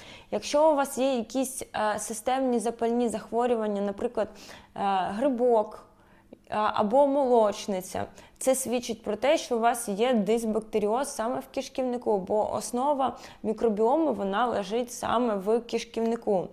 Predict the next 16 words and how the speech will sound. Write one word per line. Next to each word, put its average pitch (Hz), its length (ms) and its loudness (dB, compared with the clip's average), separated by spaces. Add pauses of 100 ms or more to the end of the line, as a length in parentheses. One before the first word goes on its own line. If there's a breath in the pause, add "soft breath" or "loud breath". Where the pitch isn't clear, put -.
(500 loud breath)
Неспецифічні 294 1080 0
скарги, 226 500 0
які 214 240 0
можуть 226 400 -2
говорити 220 440 0
про 214 200 -6
те, 220 260 -2
що 208 240 -4
у 208 120 0
вас 208 360 -2
є 190 420 -2 (1080)
порушення 208 680 0 (380 loud breath)
проникності 220 600 -2
кишківника – 214 840 -2 (340 loud breath)
це 240 340 0
депресія, 202 880 0